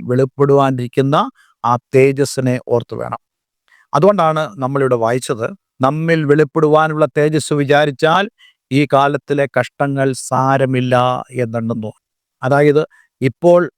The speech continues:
നമ്മൾ ഓരോരുത്തരും കടന്നു പോകുന്ന ആ കഷ്ടങ്ങൾ സാരമില്ല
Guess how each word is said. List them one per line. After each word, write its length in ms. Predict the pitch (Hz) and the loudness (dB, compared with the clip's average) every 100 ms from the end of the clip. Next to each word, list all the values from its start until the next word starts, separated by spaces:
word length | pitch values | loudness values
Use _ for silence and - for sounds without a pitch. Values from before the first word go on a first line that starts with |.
| _ | _
നമ്മൾ 260 | 135 131 156 | -6 -2 2
ഓരോരുത്തരും 420 | 156 156 151 147 139 | 4 2 2 -4 0
കടന്നു 240 | 123 156 165 | -2 0 2
പോകുന്ന 220 | 147 143 | 2 0
ആ 80 | 127 117 | -4 -6
കഷ്ടങ്ങൾ 420 | - - 156 196 254 _ _ _ - | -6 -4 0 -2 -2 _ _ _ -10
സാരമില്ല 800 | - 135 156 185 202 175 165 | -2 0 2 2 2 0 0